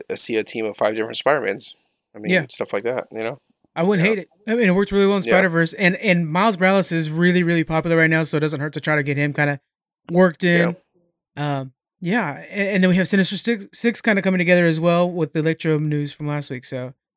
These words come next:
Speaker 2: uh,
Speaker 1: Mm.
Speaker 2: it can't, it can't hurt. And, and this kinda brings into the idea of, like, is he gonna be kind of a Tony Stark replacement in a way where he'll kinda give some, like, mentoring words and then be on his way? I think we can kinda see a little bit of that, too.
Speaker 1: Uh, for,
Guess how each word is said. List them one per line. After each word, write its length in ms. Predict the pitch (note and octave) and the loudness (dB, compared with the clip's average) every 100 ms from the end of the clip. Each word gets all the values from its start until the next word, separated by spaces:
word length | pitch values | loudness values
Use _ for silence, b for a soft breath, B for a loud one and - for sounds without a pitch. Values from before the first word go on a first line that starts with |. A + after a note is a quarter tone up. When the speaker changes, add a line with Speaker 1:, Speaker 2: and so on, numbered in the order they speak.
| _ _ - | _ _ -18
Speaker 2:
uh, 240 | G#2+ G#2+ | -14 -14
Speaker 1:
Mm. 320 | A2 A2+ G2 - | -16 -18 -18 -16
Speaker 2:
it 140 | F3+ - | -14 -6
can't, 260 | A3 G3+ _ _ _ | -6 -6 _ _ _
it 100 | G3 | -2
can't 200 | G#3 F3 | 0 2
hurt. 200 | D#3+ D3 - | 0 0 2
And, 240 | F3+ F#3 | 2 2
and 160 | G#3 F#3 | 2 2
this 140 | G3 | 0
kinda 260 | B3+ D4 C4+ | 0 0 2
brings 240 | A3 G3+ | 2 2
into 140 | G3 E3+ | 0 2
the 120 | E3+ | 2
idea 280 | D#3 E3+ E3 | 2 2 2
of, 40 | |
like, 200 | D3+ C#3+ - | 2 -2 0
is 180 | G3 F#3 | 0 0
he 80 | |
gonna 180 | E3+ E3+ | 0 2
be 100 | E3 | 2
kind 140 | E3 D#3+ | 2 0
of 60 | D3+ | 0
a 40 | |
Tony 220 | D#3+ D3+ | -4 -6
Stark 320 | C#3 A#3+ B3+ | -4 -4 -2
replacement 460 | F#3+ - D3+ - D#3+ | -2 0 -2 0 -2
in 120 | D3+ | 0
a 80 | D3+ | 2
way 180 | D3 D3 | 4 4
where 280 | D3 C#3+ C3+ _ _ - | 2 0 -2 _ _ -6
he'll 100 | E3+ | 0
kinda 240 | F#3+ F3+ | 2 4
give 180 | E3 E3 | 2 -2
some, 180 | - D#3+ | 0 0
like, 180 | D3 C#3 | 0 0
mentoring 540 | D#3+ D#3+ D#3+ E3 D3+ | 0 0 2 0 0
words 400 | D3 D3+ D3 C#3+ | 0 2 0 -2
and 100 | D3+ | -4
then 120 | C#3+ C#3 | -4 0
be 100 | C#3+ | 0
on 120 | C#3 | 0
his 140 | C#3 C#3 | -2 -2
way? 320 | C#3+ C3+ C3+ _ _ _ - | -2 -2 -6 _ _ _ -10
I 60 | C#3+ | 0
think 160 | F#3 | 2
we 60 | F#3+ | 2
can 80 | E3+ | 0
kinda 200 | E3 D#3 | 0 0
see 120 | - | -2
a 40 | C#3+ | -6
little 140 | C#3 | -6
bit 100 | C3 C3 | -8 -10
of 60 | |
that, 120 | C3 | -10
too. 220 | - B2+ C3 _ _ _ _ _ _ _ _ _ _ | -12 -14 -14 _ _ _ _ _ _ _ _ _ _
Speaker 1:
Uh, 300 | - A#2 F#2 | -2 2 2
for, 440 | - - B2 A2 | 0 0 0 0